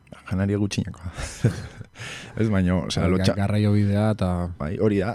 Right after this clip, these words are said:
Speaker 1: nik, eh, esan nahi dutena da, gaur egun petroli lotutako eta, eh, hain lotuta gare petroleo horri, edo,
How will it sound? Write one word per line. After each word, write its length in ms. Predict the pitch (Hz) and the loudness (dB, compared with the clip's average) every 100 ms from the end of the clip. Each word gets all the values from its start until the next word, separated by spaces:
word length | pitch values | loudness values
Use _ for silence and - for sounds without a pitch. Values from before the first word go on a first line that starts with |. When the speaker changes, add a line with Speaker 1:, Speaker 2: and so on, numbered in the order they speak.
| 82 82 - | -4 -8 -4
Speaker 1:
nik, 180 | 107 120 - | -2 -2 -2
eh, 200 | - 76 87 | -6 0 4
esan 160 | 147 | 6
nahi 140 | 139 147 | 8 6
dutena 240 | 147 147 | 6 4
da, 120 | 151 156 - - - | 2 0 -4 -20 0
gaur 260 | 104 123 | 6 8
egun 360 | 139 143 151 110 | 8 8 8 6
petroli 720 | - 101 127 139 151 151 143 | 2 4 6 8 8 8 8
lotutako 640 | 139 139 143 139 139 139 117 | 8 6 6 4 4 8 8
eta, 320 | 98 95 87 - - - - | 8 4 0 -2 -14 -20 -10
eh, 400 | - 90 85 82 78 _ _ _ _ - | -4 -2 0 -2 -6 _ _ _ _ -4
hain 420 | 104 117 131 143 | 2 4 6 6
lotuta 400 | 127 131 143 135 131 | 8 6 6 2 4
gare 200 | 135 131 | 4 4
petroleo 580 | 131 139 135 135 131 131 | 2 4 6 8 10 10
horri, 380 | 131 139 131 82 | 8 8 6 4
edo, 340 | - 92 92 | 2 2 4